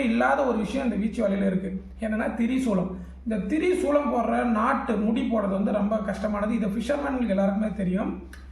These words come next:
அதை அவங்க ஈஸியா போட்டுருவாங்க, அதை அதுல அவங்களே அதை பயணம் பண்ணிட்டு வர்றதுனால. ஆனா திரி அப்படின்றது, அந்த மூணு நாட்டு வரக்கூடிய ஒரே விஷயம் அப்படின்னா, எப்படி நம்ம மூணு நாடிகள் முக்கிய நாடியோ, அதே மாதிரி இந்த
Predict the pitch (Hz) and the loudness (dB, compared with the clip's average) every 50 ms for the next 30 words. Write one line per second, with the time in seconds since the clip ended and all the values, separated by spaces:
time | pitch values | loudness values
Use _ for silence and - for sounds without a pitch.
0 | - - - 156 170 226 269 294 302 262 285 311 311 311 320 311 - 240 262 262 | -16 -10 -6 -2 0 2 2 2 2 2 2 2 4 4 4 4 4 2 2 2
1 | 254 247 240 220 214 240 262 247 233 233 220 101 98 101 - - 101 104 104 110 | 2 2 2 2 2 2 2 2 2 2 2 2 2 2 2 2 2 2 2 2
2 | 160 214 233 247 233 214 - 190 208 233 233 226 214 208 196 190 180 180 185 185 | 2 2 2 2 2 2 2 0 2 2 2 2 2 2 2 2 2 2 2 0
3 | 185 180 170 175 190 208 - - - 185 - - - - - - - - - - | 2 2 2 2 2 0 0 0 -4 -6 -8 -10 -14 -16 -18 -20 -20 -20 -20 -12
4 | - - 254 302 320 339 339 - 339 339 - - - 196 190 240 262 254 233 226 | -8 -4 -4 -2 0 0 0 0 0 -2 -2 -2 -2 -2 0 2 2 2 2 2
5 | 208 214 196 190 208 208 196 196 190 190 202 240 262 247 226 226 240 277 302 - | 2 2 2 2 2 2 2 2 2 2 2 4 4 4 2 2 2 2 0 0
6 | - - 254 233 226 247 247 247 262 233 240 226 208 202 214 247 277 277 262 220 | 0 0 2 2 2 2 0 0 0 0 0 0 0 2 2 4 4 4 2 2
7 | - 233 220 202 185 196 202 240 285 - - - 220 202 196 262 254 247 240 214 | 2 2 0 0 0 0 0 0 0 -2 -2 -2 -2 0 0 0 2 2 2 2
8 | 214 202 214 233 247 254 233 220 233 262 262 247 262 247 226 220 - - 269 262 | 4 4 2 2 2 2 2 2 2 2 2 2 2 2 2 2 0 -2 -2 0
9 | 240 220 214 196 214 269 - 220 208 220 226 226 233 233 233 208 208 220 226 262 | 0 0 0 2 2 2 2 4 4 4 4 4 4 4 2 2 2 2 2 2